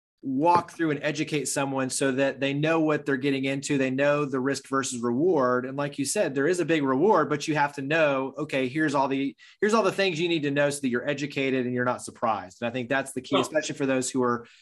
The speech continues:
Speaker 1: new to the game of auctions and live auctions and what all this means, especially with cars.
Speaker 2: You know, and, and what I try to tell people is,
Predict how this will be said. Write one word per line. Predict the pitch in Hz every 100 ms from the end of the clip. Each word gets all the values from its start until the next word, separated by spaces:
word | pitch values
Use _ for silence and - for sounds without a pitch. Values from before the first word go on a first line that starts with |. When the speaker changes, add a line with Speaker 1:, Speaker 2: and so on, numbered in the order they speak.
| _ -
Speaker 1:
new | 147 156
to | 151 143
the | 127
game | 127 135 135 131 123
of | 127 135 135 120 123
auctions | 127 127 - 131 123 120 117
and | 120 117 - - -
live | 135 139 127
auctions | 131 131 - 127 123
and | 120 120
what | 127
all | 123
this | 120 117
means, | 123 120
especially | 113 - 120 - 113
with | 107
cars. | 127 113 87 76 - _ _ _ - - - _
Speaker 2:
You | 170 175
know, | 123
and, | 127 -
and | 120 120 113
what | 160
I | 170 -
try | - 156
to | 156
tell | - 95 -
people | 76 71 73
is, | 76 78 78 - -